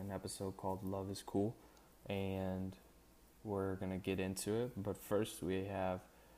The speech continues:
a word from our sponsor, Newsly. Newsly is an audio app for I O S and Android. It picks up web articles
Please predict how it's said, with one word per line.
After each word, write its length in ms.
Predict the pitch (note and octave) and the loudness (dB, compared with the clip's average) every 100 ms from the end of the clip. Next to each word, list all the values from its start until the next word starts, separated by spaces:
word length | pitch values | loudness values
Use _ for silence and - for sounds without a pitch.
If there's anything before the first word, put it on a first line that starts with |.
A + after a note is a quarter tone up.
| - - | -8 -2
a 60 | |
word 360 | F2+ F#2 G2 G2+ | 2 2 2 0
from 520 | - F#2+ F#2 F#2 F2+ | -2 -2 0 0 -2
our 180 | F#2 F#2 | 0 0
sponsor, 460 | - - F2+ - G2+ | 0 0 0 0 0
Newsly. 460 | B2 D#3 - - - - - - - - | 4 4 2 -2 -4 -12 -20 -20 -18 0
Newsly 300 | A2+ A#2 A2+ | 4 6 8
is 140 | A2+ G2+ | 6 6
an 100 | F2+ | 6
audio 400 | G2 G2 F#2+ F#2 | 6 6 4 4
app 180 | D#2 | 2
for 120 | - - | 2 2
I 220 | F#2 F#2+ | 4 4
O 120 | F#2+ | 2
S 240 | F#2+ F#2 | 2 0
and 80 | F2 | -2
Android. 640 | B1+ F#2+ F#2 F#2 F2 E2 - | -2 -2 -2 0 0 0 -4
It 120 | G2 | -8
picks 320 | - G2+ - | -4 -4 0
up 220 | F2 F2 - - | 0 0 -2 2
web 220 | G#2+ B2+ | 4 6
articles 580 | A#2 A#2+ C#3 D3+ - | 4 4 0 -4 -6